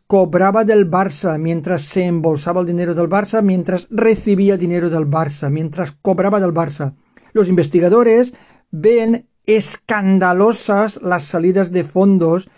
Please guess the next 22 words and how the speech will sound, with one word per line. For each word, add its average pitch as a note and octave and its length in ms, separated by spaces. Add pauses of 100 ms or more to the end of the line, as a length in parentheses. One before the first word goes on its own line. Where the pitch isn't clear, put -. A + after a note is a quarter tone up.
(260)
y A3+ 240
constatan G#3 920
que G3 340
el G3 300
número C4+ 400
dos A3 240
de F#3 100
los F3 200
árbitros, G#3 800
se - 160
refieren D3 500
a C#3+ 280 (200)
Negreira, D3+ 760 (640)
no A#3+ 380
tiene C4+ 300
propiedad A#3+ 580
alguna A3 600
a G3 140
su - 320
nombre. E3+ 800 (1300)
Tenemos F#3+ 340
aquí G3 460